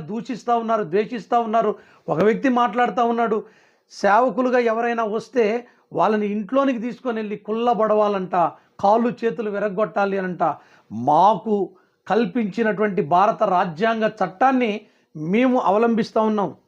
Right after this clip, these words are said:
దాన్ని చేపడతా ఉన్నాం. మత స్వేచ్ఛ ప్రతి ఒక్కరికి ఉంది. అవసరమైతే మీరు కూడా అలాగూ చేయండి, అలాగూ చేయండి. ప్రకటించడం మా వంతు, అంగీకరించడం, అంగీకరించకపోవడం అది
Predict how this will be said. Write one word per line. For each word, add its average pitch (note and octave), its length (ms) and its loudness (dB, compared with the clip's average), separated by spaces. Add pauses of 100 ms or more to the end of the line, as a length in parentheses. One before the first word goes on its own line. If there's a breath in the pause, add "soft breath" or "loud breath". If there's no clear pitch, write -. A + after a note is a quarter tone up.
దాన్ని F#3 260 0
చేపడతా A3+ 500 0
ఉన్నాం. F3+ 180 -2 (400 soft breath)
మత F3 180 0 (120)
స్వేచ్ఛ A3+ 300 -2 (400 loud breath)
ప్రతి G3+ 240 0 (120)
ఒక్కరికి B3 420 0
ఉంది. G#3 180 -2 (440 soft breath)
అవసరమైతే A#3 560 2 (440 loud breath)
మీరు D4 200 4 (100)
కూడా B3+ 220 4 (440 soft breath)
అలాగూ A#3+ 240 0 (100)
చేయండి, C4 380 -4 (720)
అలాగూ G#3+ 300 -2
చేయండి. A#3+ 260 -2 (120)
ప్రకటించడం G#3+ 640 -2
మా C4+ 140 4
వంతు, A#3 260 -4 (480 soft breath)
అంగీకరించడం, A#3+ 800 2
అంగీకరించకపోవడం A#3 1040 -2 (400 soft breath)
అది A#3+ 140 4